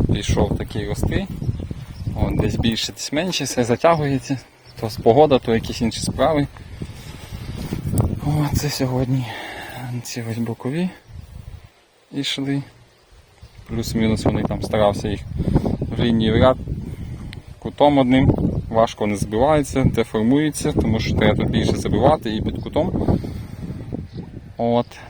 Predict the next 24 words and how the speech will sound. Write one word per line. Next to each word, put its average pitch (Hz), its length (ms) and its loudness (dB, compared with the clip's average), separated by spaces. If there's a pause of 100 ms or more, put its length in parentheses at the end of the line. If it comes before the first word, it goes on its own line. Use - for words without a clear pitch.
тут 117 100 -6
треба 104 280 8
в 101 40 0
ідеалі 104 360 8
шістдесят 101 460 2
сім 110 160 0
сантиметрів 156 640 0 (1000)
забити, 120 560 6 (440)
для 110 100 -10
того, 117 280 4
щоб 107 180 -2
вони 104 200 2
були 101 160 2
метр 101 300 2
п'ятдесят 98 400 2
в 104 40 -4
висоту. 117 400 -4
Ну, 131 200 2 (1500)
не 123 120 4
виходить 98 460 2
так, 160 200 -2
жодною 104 440 0
опорою. 87 420 -2 (1800)
От, 104 320 -2